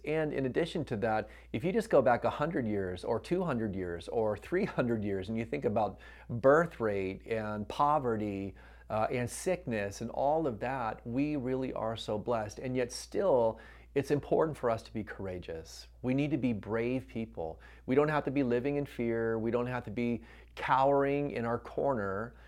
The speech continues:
You know, we have Christ on our side. And so such a good exhortation to the people who were living during the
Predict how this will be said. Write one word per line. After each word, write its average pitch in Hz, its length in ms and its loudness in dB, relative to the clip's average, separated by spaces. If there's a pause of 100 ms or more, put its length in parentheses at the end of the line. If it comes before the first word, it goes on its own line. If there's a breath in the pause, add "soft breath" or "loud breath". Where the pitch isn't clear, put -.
(220 soft breath)
You 120 60 -2
know, 120 140 4
we 127 280 4
have 131 240 0
Christ 131 580 -2
on 117 200 -6
our 117 160 -4
side. 110 500 -4
And 101 120 -6
so 110 500 2 (280 loud breath)
such 135 300 0
a 131 60 0
good 135 300 4
exhortation 131 1040 -2
to 117 100 -6
the 110 80 -2
people 131 360 -2
who 117 120 -2
were 113 180 2
living 110 400 -2
during 110 380 0
the 104 160 0